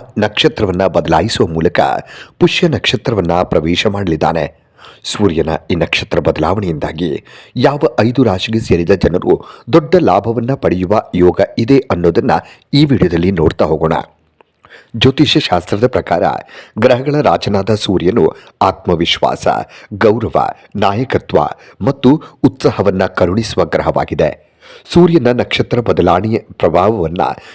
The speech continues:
ಎಲ್ಲ ಹನ್ನೆರಡು ರಾಶಿಗಳಿಗೆ ಸೇರಿದ ಜನರ ಜೀವನದ ಮೇಲೆ ನೋಡಬಹುದಾಗಿದೆ. ಎರಡ್ ಸಾವಿರದ ಇಪ್ಪತ್ತೈದರ ಜುಲೈ ಇಪ್ಪತ್ತರ ಬೆಳಿಗ್ಗೆ ಐದು ಮೂವತ್ತಕ್ಕೆ ಸೂರ್ಯನು ಕಟಕ ರಾಶಿಯಲ್ಲಿ ಚಲಿಸುತ್ತಲೇ ಪುಷ್ಯ ನಕ್ಷತ್ರವನ್ನ ಪ್ರವೇಶ ಮಾಡ್ತಾನೆ.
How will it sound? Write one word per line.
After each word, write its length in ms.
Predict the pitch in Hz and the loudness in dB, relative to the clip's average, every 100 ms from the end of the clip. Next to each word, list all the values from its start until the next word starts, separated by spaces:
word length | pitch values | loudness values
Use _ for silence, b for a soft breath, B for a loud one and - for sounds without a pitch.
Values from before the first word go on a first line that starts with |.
| B | B
ಎಲ್ಲ 260 | 113 123 156 | 0 0 -2
ಹನ್ನೆರಡು 460 | - 95 104 120 135 | -2 0 2 2 2
ರಾಶಿಗಳಿಗೆ 580 | 82 - 107 110 117 | 0 0 -2 0 0
ಸೇರಿದ 320 | 127 90 85 95 | 0 0 0 0
ಜನರ 360 | 95 82 87 | 0 0 0
ಜೀವನದ 540 | 87 - 98 131 127 95 | -2 -2 -6 -4 -2 -2
ಮೇಲೆ 400 | 80 87 92 - | 0 0 0 -2
ನೋಡಬಹುದಾಗಿದೆ. 880 | 82 90 107 117 117 104 76 76 - _ _ b b b b b | -4 0 2 2 0 -2 -2 -2 -4 _ _ b b b b b
ಎರಡ್ 220 | 107 110 | 0 0
ಸಾವಿರದ 360 | - 82 78 - - | -2 -2 0 -4 -4
ಇಪ್ಪತ್ತೈದರ 560 | - 92 90 85 90 | -4 -2 0 0 2
ಜುಲೈ 360 | 87 - 104 120 - | 0 2 2 0 -2
ಇಪ್ಪತ್ತರ 380 | - - - 113 | -4 -4 0 -2
ಬೆಳಿಗ್ಗೆ 540 | 87 85 - 87 - B B B - | 0 -2 0 0 -2 B B B 0
ಐದು 340 | 127 135 117 - 87 | 2 2 0 -2 0
ಮೂವತ್ತಕ್ಕೆ 640 | 104 120 - - 92 76 b b b | 2 2 0 0 0 -2 b b b
ಸೂರ್ಯನು 500 | - 110 107 92 95 | 2 4 4 2 0
ಕಟಕ 340 | - 82 - | -2 -4 -2
ರಾಶಿಯಲ್ಲಿ 440 | 110 85 - 82 85 | -2 -2 0 0 0
ಚಲಿಸುತ್ತಲೇ 720 | - 85 117 107 151 - - B B - | -2 -2 -2 0 2 2 0 B B 0
ಪುಷ್ಯ 300 | 202 - 214 | 0 2 0
ನಕ್ಷತ್ರವನ್ನ 760 | 160 - 175 - 160 113 110 | 0 -2 0 2 2 2 0
ಪ್ರವೇಶ 440 | - - 80 92 - | 0 -2 -2 0 -2
ಮಾಡ್ತಾನೆ. 600 | 73 71 - 82 73 | -2 -6 -2 -2 -4